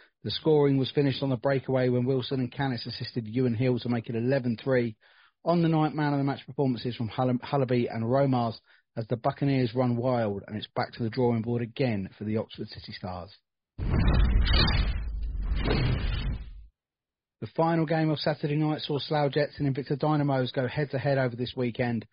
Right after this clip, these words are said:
Starting on Saturday at the Hangar, after Laschek took an early penalty on forty-five seconds, the Jets made it one nil when Kyle Bradburn scored, assisted by English and Redmond on two twenty-six power play goal.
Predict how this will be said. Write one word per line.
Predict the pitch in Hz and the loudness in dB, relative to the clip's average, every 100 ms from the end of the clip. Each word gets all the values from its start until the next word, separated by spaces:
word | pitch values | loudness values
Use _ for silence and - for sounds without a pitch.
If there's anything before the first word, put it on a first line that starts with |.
| _ - _ | _ -20 _
Starting | - 170 156 180 | -2 0 0 0
on | 147 | 0
Saturday | - 156 - 147 | -2 -6 -2 -2
at | 117 | 0
the | |
Hangar, | 117 151 147 107 95 _ _ _ | -2 0 0 -2 -4 _ _ _
after | 135 123 139 | -4 -2 0
Laschek | 151 151 - 147 | 0 0 -2 -4
took | - 139 | -4 -4
an | 139 | -2
early | 143 147 139 | 0 0 0
penalty | 156 151 127 | 0 0 0
on | 123 117 | -2 0
forty-five | 135 - - 127 120 | -4 -6 -4 -2 -2
seconds, | 151 139 123 110 | -4 -2 -4 -4
the | 113 | -6
Jets | 151 156 - | -2 -2 0
made | 131 | 0
it | 127 | 0
one | 120 143 127 | 0 0 2
nil | 143 139 | 2 2
when | 110 113 | 0 -4
Kyle | - 127 | -2 -2
Bradburn | 113 139 135 127 120 | 0 -2 0 -2 -4
scored, | - 131 117 104 - _ - | -2 2 2 0 -12 _ -8
assisted | 104 147 - 123 | -4 -4 -4 -2
by | 123 - | -2 0
English | 143 120 117 | 0 0 -2
and | 117 | -2
Redmond | 131 123 110 101 | -2 -2 -4 -4
on | - | -8
two | 110 143 120 | -6 -4 -4
twenty-six | 110 107 104 127 - - | -4 -8 -6 -4 -4 -8
power | - 127 | -4 -2
play | 104 98 92 | -2 -6 -6
goal. | 113 101 73 | -4 -6 -8